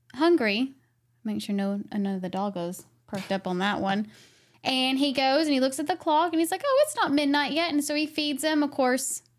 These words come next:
it was after midnight. And the next day, they're in these gnarly looking cocoons, and that's them transforming into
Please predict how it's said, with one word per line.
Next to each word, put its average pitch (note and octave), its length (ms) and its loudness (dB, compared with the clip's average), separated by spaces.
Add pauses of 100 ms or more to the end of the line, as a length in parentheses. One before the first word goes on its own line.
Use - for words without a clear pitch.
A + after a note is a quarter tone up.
it G3+ 120 -2
was A#3 140 -4
after D#4 240 0
midnight. C4+ 720 2
And A3 200 -4
the A3 60 0
next A3+ 400 -2
day, C4 300 0
they're A#3 300 -2
in A3+ 180 -2
these G3+ 320 -2 (560)
gnarly A#3+ 560 4
looking D4+ 360 2
cocoons, C4+ 720 0
and G#3+ 80 0
that's G#3+ 220 -2
them A#3+ 360 0
transforming A#3 600 -2
into G#3+ 520 -2